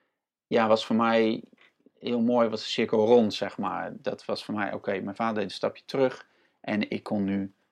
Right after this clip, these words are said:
eh, die stap innemen van, eh, ja, eigenlijk de volwassen man, ehm, met mijn werk als de praktijkvader. En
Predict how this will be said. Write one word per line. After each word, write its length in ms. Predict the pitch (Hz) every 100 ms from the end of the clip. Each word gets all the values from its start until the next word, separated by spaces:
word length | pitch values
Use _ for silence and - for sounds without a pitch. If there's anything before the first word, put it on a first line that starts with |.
| _
eh, 500 | - 98 92 95 -
die 160 | 110 -
stap 300 | - 104 101
innemen 640 | 101 98 95 98 95 95 98 _
van, 280 | - 101 98
eh, 200 | 101 98 101 -
ja, 220 | - 156
eigenlijk 400 | - 107 107 - -
de 120 | -
volwassen 440 | - 127 127 - 120
man, 280 | 101 98 - _ _ _ _
ehm, 800 | - 110 104 104 104 104 104 104 104 -
met 260 | 110 127
mijn 180 | 131 123
werk 300 | 113 107 101
als 180 | - -
de 80 | 123
praktijkvader. 920 | - - 107 101 - 101 95 92 92 _ _ _ _ _ _
En 540 | - 101 104 101 107